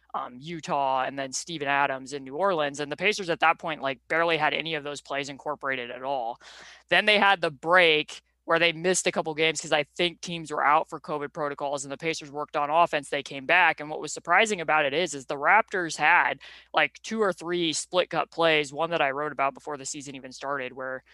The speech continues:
when two bigs were on the floor, they'd set, like, a top pin, which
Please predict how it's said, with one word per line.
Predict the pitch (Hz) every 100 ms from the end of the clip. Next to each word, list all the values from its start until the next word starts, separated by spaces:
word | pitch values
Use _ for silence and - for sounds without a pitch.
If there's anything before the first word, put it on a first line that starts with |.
| _
when | 165 151
two | - 170
bigs | 160 143
were | 143
on | 131
the | 131
floor, | 147 135
they'd | 131 127
set, | - -
like, | 131
a | 123
top | - 147 143 -
pin, | 135 123
which | 127 - -